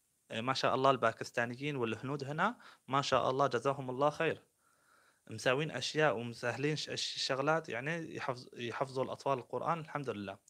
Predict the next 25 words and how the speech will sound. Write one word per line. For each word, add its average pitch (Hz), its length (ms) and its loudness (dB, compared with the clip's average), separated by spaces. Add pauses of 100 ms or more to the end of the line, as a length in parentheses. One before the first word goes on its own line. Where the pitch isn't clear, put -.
(400)
ولكن 175 280 8
اللغة 190 240 8
العربية 135 560 4
بقى 139 240 2
هنا 165 420 -2
الصعوبة 139 720 -2
عندك 127 240 0
في - 80 -14
البيت، 110 280 -2
لأن 160 100 0
أنتوا 165 160 -8
في - 60 -12
المدرسة 160 380 -2
ما 185 40 -2
بيعلمون 139 300 0
اللغة 127 200 0
العربية. 127 460 0 (1600)
بس 175 180 6
في 226 80 4
مدارس 165 380 6
خاصة، 160 540 6 (120)
مدارس 131 420 6
ليبية 127 400 2
ومدارس 131 520 4
سعودية 143 720 0